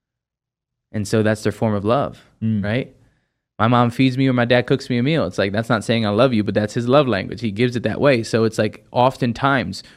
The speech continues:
Speaker 1: we have these stories or this perception of our childhood that we weren't loved, but the truth is they loved you in all the ways that you didn't wanna be loved.
Speaker 2: No, that's
Speaker 1: 'Cause maybe
Speaker 2: bars.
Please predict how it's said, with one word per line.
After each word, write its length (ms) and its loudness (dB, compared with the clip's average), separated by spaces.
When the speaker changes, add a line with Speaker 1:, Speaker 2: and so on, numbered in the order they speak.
Speaker 1:
we 140 4
have 220 0
these 200 -2
stories 500 0
or 240 2
this 240 0
perception 540 0
of 80 0
our 100 0
childhood 440 0
that 140 2
we 80 -2
weren't 300 -2
loved, 260 0
but 80 -6
the 60 -4
truth 300 -4
is 120 -2
they 100 -2
loved 300 0
you 80 0
in 80 -2
all 120 0
the 60 0
ways 180 0
that 120 -4
you 80 -6
didn't 160 -6
wanna 180 -6
be 80 -12
loved. 400 -18
Speaker 2:
No, 220 -6
that's 160 -8
Speaker 1:
'Cause 120 -2
maybe 240 4
Speaker 2:
bars. 20 2